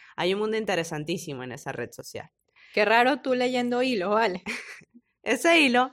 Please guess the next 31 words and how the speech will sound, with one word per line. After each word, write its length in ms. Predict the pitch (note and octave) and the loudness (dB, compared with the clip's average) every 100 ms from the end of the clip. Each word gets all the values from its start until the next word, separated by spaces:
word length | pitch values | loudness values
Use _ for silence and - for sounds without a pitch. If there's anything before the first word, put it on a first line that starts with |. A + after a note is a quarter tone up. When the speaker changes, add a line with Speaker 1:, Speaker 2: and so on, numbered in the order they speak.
| _ - | _ -4
Speaker 1:
hablaba 440 | D3+ C#3+ D3+ G3+ | 0 4 4 4
sobre 340 | - F3+ D3+ | 2 2 4
el 120 | C#3 D3+ | 0 2
mágico 440 | F3+ A3 B3 G#3+ | 2 0 -4 -4
mundo 280 | F#3+ F3 F3 | -4 -2 -2
de 60 | E3 | -2
los 200 | C#3+ D3 | -4 -6
olores. 480 | B2 A2+ - - _ _ _ _ _ _ - - - - _ | -6 -8 -12 -20 _ _ _ _ _ _ -20 -20 -20 -20 _
De 140 | F#3+ | 0
las 160 | A3 A#3+ | 2 4
respuestas 460 | A#3+ - A4 F#4+ F#4 | 2 0 0 0 -2
que 140 | F#4 | 0
leí, 360 | E4+ A#3 G3+ G#3 | 2 0 -2 -6
me 140 | E3 | -8
percaté 640 | E3 A3 C#4+ C#4+ G#3+ G3+ | -2 -2 -2 -2 -4 -4
que 180 | - E3+ | -4 -6
muchas, 460 | F3 A3 G#3+ D#3 C#3 | -4 -6 -6 -8 -12
muchísimas 640 | D3+ D3 D3+ G3 D#3 C3 A#2+ | -10 -6 0 0 0 -4 -6
para 200 | A#2 A#2+ | -6 -4
ser 160 | B2 | -4
exacta, 460 | C#3+ - B2+ - - _ _ _ | -6 -6 -6 -8 -20 _ _ _
se 140 | - D#4+ | -6 -4
hacía 260 | - C#4 | 0 0
referencia 540 | D4 C#4+ B3 F3+ F3+ A3+ | 0 -2 -2 -2 -4 -6
al 100 | A3+ | -2
pan 360 | A3+ C4 D4 _ | -4 -4 -12 _
como 280 | F#3+ F3 D3+ | -10 -6 -6
uno 200 | D3+ E3+ | -8 -8
de 60 | D3+ | -8
los 120 | D#3 | -10
preferidos. 800 | - - - - - _ _ | -12 -10 -10 -10 -12 _ _